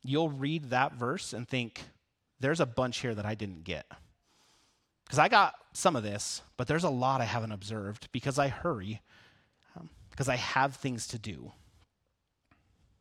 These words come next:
Uh, I'm gonna throw a slide up, which are just some of the books I've referenced. If you wanna check any of these out, you're welcome to. They'll be up till the end of the sermon. Um, I wanna talk about Costa Rica.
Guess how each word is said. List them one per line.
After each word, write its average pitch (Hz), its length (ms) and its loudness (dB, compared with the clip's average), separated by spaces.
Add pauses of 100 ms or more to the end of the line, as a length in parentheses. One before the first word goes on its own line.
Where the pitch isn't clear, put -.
(640)
Uh, 147 160 10
I'm 165 80 8
gonna 190 120 8
throw 185 120 6
a 147 60 8
slide 151 320 10
up, 135 120 6
which 139 140 0
are 151 60 0
just 180 160 0
some 214 80 4
of 160 60 4
the 135 40 6
books 143 240 4
I've 123 160 4
referenced. 131 400 2
If 110 80 -4
you 131 80 0
wanna 147 160 0
check - 300 0
any 135 140 2
of 120 60 0
these 117 160 -2
out, 127 160 6
you're 113 120 -2
welcome 127 260 4
to. 123 80 -2
They'll 127 100 -2
be 139 100 4
up 131 100 2
till 131 100 -4
the 120 80 -4
end 117 100 -2
of 110 60 -4
the 107 60 -6
sermon. 107 440 -4 (1120)
Um, - 280 -12 (1700)
I - 60 -10
wanna 190 120 0
talk 175 200 4
about 143 200 4
Costa 135 360 -6
Rica. - 360 -10